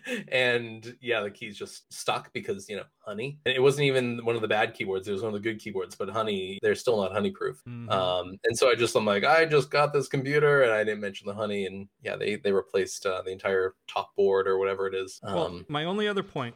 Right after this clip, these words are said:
Speaker 2: about the Apple Car is, and this is the, the case with any other car really, is that the infrastructure counts maybe as much as the car does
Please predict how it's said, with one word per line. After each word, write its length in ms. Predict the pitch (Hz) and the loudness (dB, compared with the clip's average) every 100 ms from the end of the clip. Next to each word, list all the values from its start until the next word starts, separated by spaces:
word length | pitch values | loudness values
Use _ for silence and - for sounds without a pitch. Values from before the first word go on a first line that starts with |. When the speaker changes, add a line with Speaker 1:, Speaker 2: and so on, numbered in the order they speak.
| _ | _
Speaker 2:
about 260 | 131 127 123 | -6 -4 -2
the 100 | 123 | -2
Apple 220 | 120 131 | -4 -6
Car 340 | - 120 101 | -8 -8 -6
is, 360 | 92 92 - - - | -10 -14 -18 -20 -12
and 140 | 120 | -8
this 160 | 131 151 | -6 -8
is 180 | 135 127 | -8 -6
the, 100 | 135 | -8
the 200 | 131 135 | -6 -8
case 280 | 151 139 | -6 -6
with 120 | 147 131 | -6 -4
any 260 | 135 156 | -4 -4
other 160 | 120 101 | -6 -8
car 300 | - 107 98 | -8 -8 -6
really, 380 | 104 127 98 98 _ | -6 -6 -8 -14 _
is 220 | 156 135 | -6 -4
that 180 | - 139 | -2 -2
the 160 | 139 143 | -2 -2
infrastructure 680 | 160 160 151 - 131 - 120 | -2 -2 -4 -2 -2 -4 -6
counts 580 | - 120 117 - - - | -2 -2 -4 -8 -10 -10
maybe 380 | - 156 202 165 | -2 0 0 0
as 140 | 127 110 | -2 -2
much 220 | 135 - | -4 -4
as 140 | 123 | -8
the 60 | - | -8
car 260 | - 170 139 | -4 -2 -2
does 380 | 98 - - | -6 -12 -16